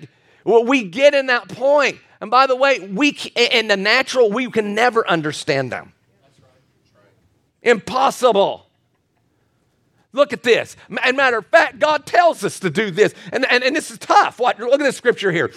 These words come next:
First Peter chapter three, verse seven. "You husbands must give honor to your wives. Treat your wife with understanding as you live together." Okay, Lord, how do I do that? You're asking me to do something I don't know how to do.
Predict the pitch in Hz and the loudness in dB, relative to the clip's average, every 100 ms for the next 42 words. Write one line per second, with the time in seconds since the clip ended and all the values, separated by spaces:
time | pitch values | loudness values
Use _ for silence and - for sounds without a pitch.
0 | - - 277 - 277 247 247 254 269 254 | -16 0 2 2 -2 -2 0 0 0 -4
1 | 269 233 247 190 202 175 214 294 240 277 | -2 2 0 0 -12 -10 0 2 2 2
2 | 320 240 214 220 220 - - - 254 269 | 0 0 -4 -4 -6 -14 -20 -4 0 0
3 | 190 277 262 269 320 294 247 277 262 277 | 0 -2 0 2 4 2 -2 -4 -4 0
4 | 262 302 262 156 - - - - 294 277 | 2 4 2 -2 -8 -20 -10 0 2 2
5 | 269 226 277 269 - _ - 269 - 285 | -2 0 2 2 -2 _ -4 -4 0 2
6 | 294 247 214 - 277 294 277 247 202 - | 2 0 -6 0 2 4 2 0 -6 -4
7 | 262 269 247 269 285 262 262 302 302 220 | -2 0 -2 0 0 -2 -2 0 0 -2
8 | 165 311 - 285 285 269 294 233 339 269 | -2 0 2 2 4 4 2 2 0 2
9 | 226 190 226 339 - - - _ _ _ | 0 -2 -6 -4 -4 -8 -16 _ _ _
10 | _ _ _ _ _ _ _ _ _ _ | _ _ _ _ _ _ _ _ _ _
11 | - 294 320 302 - 285 285 226 294 - | -8 2 4 4 0 -4 -4 0 0 2
12 | 262 240 294 320 285 285 214 147 226 208 | 0 2 2 4 4 4 4 2 2 0
13 | 247 180 104 | 0 0 -2